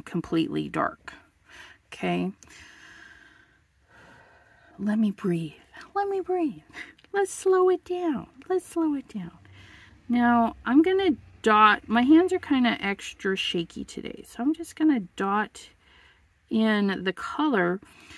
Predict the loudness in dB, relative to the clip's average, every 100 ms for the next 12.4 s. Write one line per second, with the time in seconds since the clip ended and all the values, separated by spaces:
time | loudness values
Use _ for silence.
0 | -20 -20 _ -2 6 6 6 2 -4 _
1 | _ _ _ _ _ _ -4 2 4 6
2 | 4 2 -2 4 4 2 4 6 6 6
3 | 4 2 -4 _ -2 0 0 2 4 4
4 | 2 2 0 -2 -6 -20 _ _ _ _
5 | _ _ _ _ _ _ _ _ _ _
6 | _ _ _ _ 0 2 2 0 0 0
7 | 0 0 0 0 0 0 -4 -6 -6 -8
8 | -4 -2 -2 -6 -12 -20 _ _ _ _
9 | _ _ _ _ _ _ _ _ _ _
10 | _ _ -14 -4 -4 0 0 2 0 -4
11 | -6 2 4 6 6 6 6 2 -2 0
12 | 0 -2 -18 -18